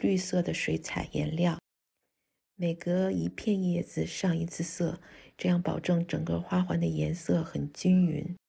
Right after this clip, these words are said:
大叶子中间可以穿插一些小叶子，使花环看起来比较生动。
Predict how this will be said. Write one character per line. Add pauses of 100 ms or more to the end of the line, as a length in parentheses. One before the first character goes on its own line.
(920)
大
叶
子
中
间
可
以
穿
插
一
些
小
叶
子， (480)
使
花
环
看
起
来
比
较
生
动。